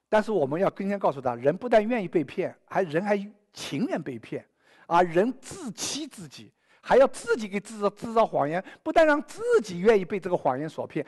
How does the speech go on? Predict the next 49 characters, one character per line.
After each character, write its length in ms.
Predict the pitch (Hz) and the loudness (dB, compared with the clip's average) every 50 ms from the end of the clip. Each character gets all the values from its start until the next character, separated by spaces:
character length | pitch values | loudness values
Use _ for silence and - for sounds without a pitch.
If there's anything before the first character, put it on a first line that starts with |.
| - - - | -10 -14 -4
还 180 | - 175 170 | 0 4 6
要 140 | 202 226 220 | 6 6 6
用 140 | 202 190 165 | 4 0 -2
这 100 | - 185 | -2 -2
个 60 | 156 | -2
谎 240 | - - 131 117 123 | -2 -4 -6 -4 -4
言 80 | 135 | -6
去 140 | 131 - 123 | -6 -8 -12
骗 200 | - - - 135 - _ | -12 -8 -8 -8 -4 _
更 240 | - 320 208 151 120 | 0 0 0 -2 -4
多 160 | - 123 117 | -6 -8 -8
的 120 | 110 104 | -8 -10
人。 120 | 98 101 - - _ _ _ _ _ _ _ _ _ _ - | -12 -16 -18 -20 _ _ _ _ _ _ _ _ _ _ -2
为 120 | 220 214 | 0 0
什 160 | 170 - 131 | 0 0 -4
么 80 | 120 123 | -6 -6
呢？ 140 | 131 131 131 _ _ _ _ _ _ _ _ _ _ _ | -10 -12 -12 _ _ _ _ _ _ _ _ _ _ _
就 300 | - - 226 226 170 139 | -8 0 2 2 2 2
是 160 | - - 151 | -2 -8 -12
为 200 | 139 147 160 135 | -6 -4 -4 -4
着 140 | - - 117 - | -4 -6 -12 -18
抵 180 | - 113 113 123 | -16 -12 -10 -8
挡 180 | 113 - - _ _ _ | -8 -8 -10 _ _ _
耶 160 | - 120 123 110 | -8 -6 -6 -6
稣， 220 | - - 107 110 - _ _ _ _ _ _ _ _ _ _ | -6 -10 -16 -18 -20 _ _ _ _ _ _ _ _ _ _
就 320 | - 269 311 294 247 220 | -2 0 2 4 4 4
是 160 | 185 - 214 | 2 0 -4
不 120 | 185 - 202 | -6 -4 0
将 220 | 180 196 185 185 | 2 2 2 2
主 180 | - - 131 123 | 0 -6 -12 -8
权 200 | - - 151 170 | -4 -2 -2 0
要 100 | 160 123 | 0 -2
交 180 | - - 151 | 0 0 -2
给 160 | 151 131 113 104 | -2 -2 -6 -12
他， 240 | - 117 113 113 - _ _ _ _ _ _ _ - | -12 -12 -14 -14 -16 _ _ _ _ _ _ _ -12
人 380 | 120 123 135 127 139 160 180 | -6 -2 0 2 2 0 -2
什 320 | 165 - - - - 110 110 | -6 -10 -12 -10 -8 -8 -6
么 80 | 143 | -8
事 160 | 156 - - 127 | -10 -12 -12 -14
都 80 | 127 | -12
会 140 | 117 123 101 | -10 -10 -12
干。 240 | - - 117 - - _ _ _ _ _ _ _ _ _ _ | -12 -12 -12 -14 -14 _ _ _ _ _ _ _ _ _ _
这 160 | - 285 269 | 0 0 0
就 140 | 214 240 220 | 2 0 -2
是 100 | - 214 | 0 2
我 140 | 220 180 131 | 2 2 2
们 120 | 123 - | 0 -4
今 240 | - - 196 190 185 | -6 -4 -4 -4 -2
天 260 | 170 175 170 170 175 | -2 -2 -4 -4 -6